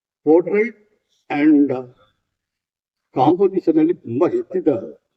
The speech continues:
ತುಂಬಾ ಹೆಸರು ಮಾಡಿದ್ರು. So ಹಾಗಾಗಿ ಅವ್ರಿಗೆ ಕೇಳಿದ್ರು, "ಏ, ಮಾಡೋಣ ಬಿಡ್ರಿ, ಅದಕ್ಕಿಂತ ಕೆಲಸ ಏನಿದೆ, ಬರ್ತೇನೆ ಬೆಂಗಳೂರಿಗೆ" ಅಂತ ಹೇಳಿದ್ದಾರೆ.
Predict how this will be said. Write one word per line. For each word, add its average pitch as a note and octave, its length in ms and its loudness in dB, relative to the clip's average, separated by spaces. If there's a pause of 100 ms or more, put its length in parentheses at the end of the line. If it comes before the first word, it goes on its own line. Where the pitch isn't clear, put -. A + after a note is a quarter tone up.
(120)
ತುಂಬಾ G3+ 220 0
ಹೆಸರು A#3 360 0
ಮಾಡಿದ್ರು. C3+ 260 2 (1160)
So G#3 120 2
ಹಾಗಾಗಿ G3+ 340 2
ಅವ್ರಿಗೆ F#3 340 0
ಕೇಳಿದ್ರು, F#3+ 420 0 (1800)
"ಏ, A#3 180 2
ಮಾಡೋಣ A3 380 2
ಬಿಡ್ರಿ, F3 260 2 (340)
ಅದಕ್ಕಿಂತ G3+ 400 -6
ಕೆಲಸ F#3 240 0
ಏನಿದೆ, D#3 340 4
ಬರ್ತೇನೆ F4 480 -2
ಬೆಂಗಳೂರಿಗೆ" C#3+ 460 -2
ಅಂತ - 180 -8
ಹೇಳಿದ್ದಾರೆ. B2 540 -6